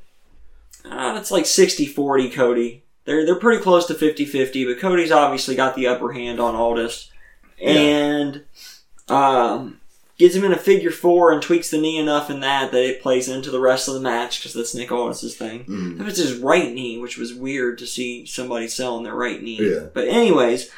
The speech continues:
Speaker 1: um,
Speaker 2: It's really good.
Speaker 1: but he gets, he ends up getting Rhodes in his, uh, cloverleaf. I can't remember what he calls it, but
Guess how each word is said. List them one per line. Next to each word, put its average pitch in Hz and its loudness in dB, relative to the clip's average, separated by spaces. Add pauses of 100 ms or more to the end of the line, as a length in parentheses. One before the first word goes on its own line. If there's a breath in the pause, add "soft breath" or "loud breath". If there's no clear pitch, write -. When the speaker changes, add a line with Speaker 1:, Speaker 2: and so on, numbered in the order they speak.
(400 loud breath)
Speaker 1:
um, 156 8
Speaker 2:
It's - -14
really 85 -4
good. - -12
Speaker 1:
but 202 12
he 196 8
gets, 196 4
he 175 2
ends 196 4
up 202 6
getting 170 2
Rhodes 160 6
in 151 0
his, 151 -4
uh, 131 0 (300)
cloverleaf. 156 2
I 127 -6
can't 147 -6
remember 131 -6
what 123 2
he 120 -2
calls 123 -2
it, 123 -4
but 117 -4